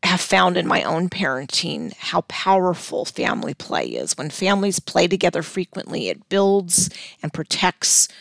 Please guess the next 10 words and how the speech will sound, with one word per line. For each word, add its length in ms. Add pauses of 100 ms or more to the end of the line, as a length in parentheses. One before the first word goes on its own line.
(300)
rapport. 840 (340)
And 180
we 120
know 200
that 220
parents 440
who 60
play 300
a 80
lot 320